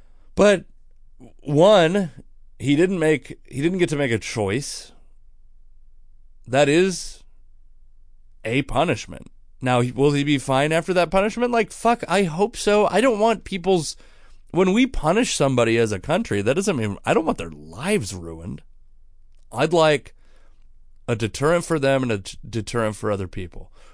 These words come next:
But what I'd like in the N F L, again, changed behavior is the best apology. Uh, there were some emails as recently as two thousand eighteen, by the way. Is my under-, I actually don't know which ones were from then or not, but let's,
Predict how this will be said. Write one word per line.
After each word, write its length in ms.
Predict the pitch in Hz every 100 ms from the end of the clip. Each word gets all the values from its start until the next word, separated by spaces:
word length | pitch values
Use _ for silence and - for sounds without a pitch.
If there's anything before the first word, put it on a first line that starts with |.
| -
But 120 | 127
what 140 | 123
I'd 140 | 131 120
like 240 | 147 147
in 220 | - -
the 100 | 143
N 100 | 135
F 120 | 127 151
L, 260 | 170 139
again, 440 | 110 143 143 127 - - -
changed 320 | - 131 123
behavior 440 | 120 120 123 123 113
is 100 | 104
the 80 |
best 260 | 104 110 -
apology. 600 | 92 113 117 104 98 95 - - - - - - - - -
Uh, 260 | 110 104 95
there 140 | 113
were 220 | 135 170
some 200 | 156 147
emails 680 | 131 123 113 104 95 85 - - - - - - -
as 220 | 113 95
recently 640 | 107 120 107 - 104 104 98
as 200 | 95 90
two 160 | -
thousand 340 | 98 104 92 98
eighteen, 400 | 90 - 101 92
by 120 | 90
the 100 | 90
way. 200 | 92 87 - - - - - - - - - -
Is 140 | 101
my 140 | 110
under-, 260 | 101 90 -
I 100 | 95
actually 320 | 92 85 92
don't 300 | 85 101 92
know 100 | 87
which 200 | 90 87
ones 200 | 95 90
were 120 | 95
from 300 | 87 101 92
then 200 | 90 87
or 80 | 87
not, 220 | 87 80
but 100 | 95
let's, 360 | 98 104 - -